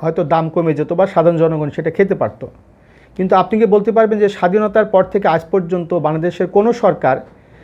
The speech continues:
বাংলাদেশের কোনো সিন্ডিকেটকে সমূলে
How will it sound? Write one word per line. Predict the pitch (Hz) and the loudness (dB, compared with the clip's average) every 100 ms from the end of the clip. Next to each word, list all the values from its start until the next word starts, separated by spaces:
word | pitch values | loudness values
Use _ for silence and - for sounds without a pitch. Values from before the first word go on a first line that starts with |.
| - 127 | -18 -4
বাংলাদেশের | 156 175 196 120 208 202 | -2 0 0 2 2 2
কোনো | 196 190 196 185 | -2 0 0 -2
সিন্ডিকেটকে | - - 226 226 208 208 - 202 | -6 -2 0 2 0 0 -2 -4
সমূলে | - 196 202 196 147 - | -2 -2 0 2 0 -2